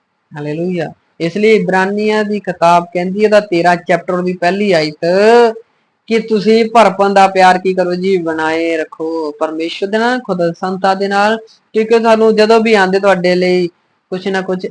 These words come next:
ਅੱਛੀ ਚੀਜ਼ ਤੁਹਾਨੂੰ ਦਿੰਦੇ ਆ। ਹਾਲੇਲੂਇਆ। ਇਸ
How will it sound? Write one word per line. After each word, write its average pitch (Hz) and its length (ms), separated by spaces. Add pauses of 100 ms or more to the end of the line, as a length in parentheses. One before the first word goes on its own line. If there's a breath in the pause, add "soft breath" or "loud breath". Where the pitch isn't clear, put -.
(120)
ਅੱਛੀ 190 280
ਚੀਜ਼ 175 240
ਤੁਹਾਨੂੰ 160 260
ਦਿੰਦੇ 151 300
ਆ। 147 60
ਹਾਲੇਲੂਇਆ। 214 640 (320)
ਇਸ 170 120